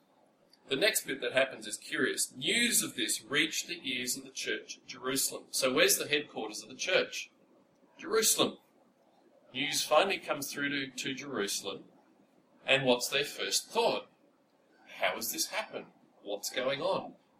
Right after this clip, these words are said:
Is it genuine? Is it real?" The same sort of questions we might ask, um, had we been in their shoes. So, what do they do? Well, the brethren in Jerusalem gather together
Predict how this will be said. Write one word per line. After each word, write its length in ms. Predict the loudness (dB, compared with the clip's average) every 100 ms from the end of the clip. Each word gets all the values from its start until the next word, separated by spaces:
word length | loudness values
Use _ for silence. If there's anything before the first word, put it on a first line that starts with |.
| _ _ _ _ _ _ 2
Is 180 | 4 4
it 140 | 0
genuine? 500 | 0 0 0 -2 -2 0
Is 120 | 0
it 100 | 0 -4
real?" 420 | -10 -2 0 0 -4 _ _ _ 0
The 60 |
same 300 | 2 2 -2
sort 200 | -6 -10
of 100 | -10
questions 540 | -6 -4 -4 -6 -12 -18 -6
we 140 | -4 -2
might 220 | -2 0
ask, 460 | 0 0 -2 -2 _ _ _ -6
um, 200 | -4 -4 -4
had 120 | -6 -6
we 100 | -6
been 220 | -6 -6
in 100 | -10
their 160 | -10
shoes. 540 | -6 0 0 0 -4 -14 _ _ _ _ _ _ _ _ _ -20 _ _ _
So, 520 | 4 10 12 12 8 4 -14 _ _ _ _ -4
what 180 | -2 4
do 60 |
they 80 | 4
do? 300 | 6 4 6
Well, 360 | 8 8 8 -2 -18 -4
the 60 |
brethren 380 | 6 8 8 6
in 100 | 2
Jerusalem 640 | -4 0 2 2 0 -6 4
gather 260 | 6 6 2
together 440 | -2 2 4